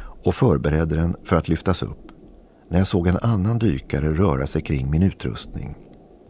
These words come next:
När han började ta bort en av vajrarna jag satt fast frågade jag vad han gjorde över kommunikationsradion, men fick inget svar. Jag simmade mot honom, men han vände sig om.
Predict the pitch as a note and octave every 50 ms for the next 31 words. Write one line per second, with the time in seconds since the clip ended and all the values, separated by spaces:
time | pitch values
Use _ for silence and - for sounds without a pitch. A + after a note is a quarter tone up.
0 | - - - - - - - - - - - - - - - - F#2+ G2+ G2+ G2
1 | G2+ G2+ G#2 G2 F#2+ G2 - - G#2 F#2+ A2 A#2 - - - - - F#2 E2+ E2
2 | F2+ G2+ G2 G#2+ G#2+ G2 D2+ C#2+ C2+ C#2 C#2+ D2 D#2 D#2 - - F2 E2+ - F#2+
3 | F2 - - - C2 C2 - - - - - - - - - - - - - C3
4 | A2+ D#2 C#2+ E2 D#2+ D#2+ E2+ E2+ E2 E2 F2+ F2 E2+ G#2 A#2 D#2+ C2 C#2+ F2+ A#2
5 | A2+ - - F#2 F2 F#2 - - F2 E2+ E2 E2 - F#2 F2 - A2 G2+ C#2 -
6 | - D2+ C2+ B1 B1+ B1 A#1 B1+ B1 B1+ - - - - - - - - - _
7 | _ _ - - F2+ G#3 - E2+ C2+ - - F#2 C#2+ D2 - - - D2 C#2+ B1+
8 | G#1+ - - - - - - - - - - - - - - - - - - -
9 | - - - - - - - - - - - D#2+ D2+ - G#2+ G2 D#2 C2 B1+ C#2
10 | E2+ F2 E2 C2+ - - C#2+ C2 C2+ C#2 - - - - - - D2 E2 E2+ E2
11 | E2 F2+ A#2 G2 D2 C#2 D2 - - D#2 B1 A1 - E2